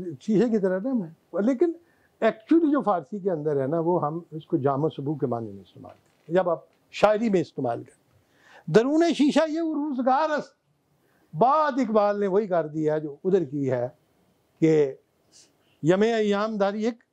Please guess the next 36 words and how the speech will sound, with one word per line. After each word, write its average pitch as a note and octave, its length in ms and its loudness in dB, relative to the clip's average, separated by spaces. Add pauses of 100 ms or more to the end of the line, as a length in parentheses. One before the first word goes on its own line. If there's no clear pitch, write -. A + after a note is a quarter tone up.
(400)
जाम G3+ 540 2
गर्क C#4+ 320 0
अस्त", G3 220 -2 (720)
ज़माने G3+ 420 2
का B3 120 2
समुंदर A3 400 2
एक A#3+ 280 -2
जाम E3 400 0
के A#3+ 100 -2
अंदर A3+ 260 -2
गर्क D3 280 -4
है। A2 120 -16 (480)
और F3 100 6
यहाँ G3 240 2
ये G#3+ 160 2
लफ्ज़ G3 260 -2
कहे D#3+ 160 2
हैं F3+ 180 -2
कि F3+ 60 -4
"दरून D#3 420 0
शीशा F3 320 -2
ये D#3 140 0
उरूज़गार C3 680 -4
अस्त", C3 200 -10 (520)
उसी G#3+ 280 0
के D3+ 320 0
शीशे - 560 -2
के D3 160 -2
जाम C3 360 -2
सुबूह C#3 340 -10
के C3+ 120 0
अंदर A#2+ 180 -4
सारा C#3 300 0
ज़माना A2 360 -6
घूमने F2+ 260 -20
वाला। - 200 -20